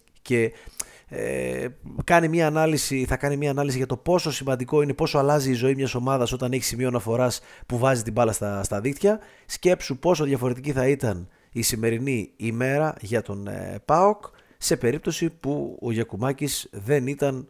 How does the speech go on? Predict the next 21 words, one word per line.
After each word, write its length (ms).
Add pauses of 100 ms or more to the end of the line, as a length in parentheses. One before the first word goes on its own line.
(100)
γκολτζής 600 (200)
να 140
βάλει 280
ένα 200
και 180
εντυπωσιακό 840
και 180
ωραίο 500
και 160
πάρα 440
πολύ 220
χρήσιμο 640
γκολ, 260 (400)
γιατί 500
παίζει 220
πολύ 220
σημαντικό 500
ρόλο 400
αυτός 420
ο 120
πόντος, 520